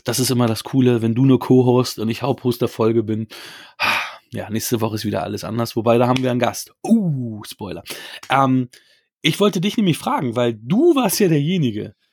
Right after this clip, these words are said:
der angefangen hat, diese Themen zu machen. Und da hatte ich ja gesagt, „Mensch, das wird jetzt auch ein Thema.“ Hast du die Verbindung, jetzt wo du die Filme gesehen hast, hast du die Verbindung herstellen können zwischen diesen drei Filmen?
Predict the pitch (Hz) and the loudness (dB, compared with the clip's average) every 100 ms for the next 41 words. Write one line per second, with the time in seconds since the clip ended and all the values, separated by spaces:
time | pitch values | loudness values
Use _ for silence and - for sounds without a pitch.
0 | _ _ - 123 151 156 - 143 143 123 | _ _ -6 -2 2 2 2 0 0 -2
1 | 123 127 - 165 175 - 107 92 95 87 | -2 -2 2 2 2 0 -4 -4 -8 -10
2 | 107 101 131 160 165 151 143 135 - _ | -8 -6 -4 -4 -2 0 2 2 -2 _
3 | 170 - 113 127 - 113 120 - - - | -10 -6 0 0 -2 -2 0 -2 -6 -6
4 | 110 110 - 160 127 - 104 95 - - | -6 -4 -2 0 0 0 -4 -6 -10 -20
5 | - _ _ _ _ _ _ - - 139 | -20 _ _ _ _ _ _ -14 -8 -6
6 | - 202 220 - 160 196 208 131 120 139 | 0 2 4 4 2 4 4 4 2 0
7 | 160 151 139 - 165 165 139 123 127 117 | 0 0 0 0 2 4 2 2 0 -2
8 | - 120 190 185 165 143 196 214 190 160 | -8 -8 -4 0 0 2 2 2 -2 -8
9 | _ _ - 175 - 165 160 156 147 147 | _ _ 0 0 0 0 2 0 0 0
10 | 147 135 139 127 123 117 90 | 0 0 0 0 0 -4 -6